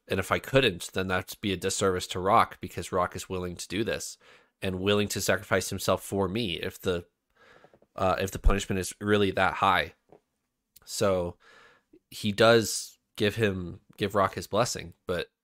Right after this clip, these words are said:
and then, and we assume that Rock leaves after the scene. But man, is it a, a,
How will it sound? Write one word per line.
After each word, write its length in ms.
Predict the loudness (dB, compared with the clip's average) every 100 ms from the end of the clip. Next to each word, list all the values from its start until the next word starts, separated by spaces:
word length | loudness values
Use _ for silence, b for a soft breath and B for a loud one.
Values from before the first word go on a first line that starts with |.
| _
and 140 | -10 -8
then, 140 | -10 -10
and 260 | -14 -14 -20 _ _ _ _ _
we 120 | -10
assume 320 | -6 -4 -4 -4
that 120 | -2
Rock 240 | -2 -2
leaves 260 | -6 -8 -6
after 240 | -8 -8
the 100 | -10
scene. 400 | -8 -6 -6 -8 -12 b b b b b _
But 160 | -4 -2
man, 340 | 4 4 4
is 160 | 0 -6
it 140 | -4
a, 200 | -2 -4 -8 _ _ _ -14
a, 100 | -14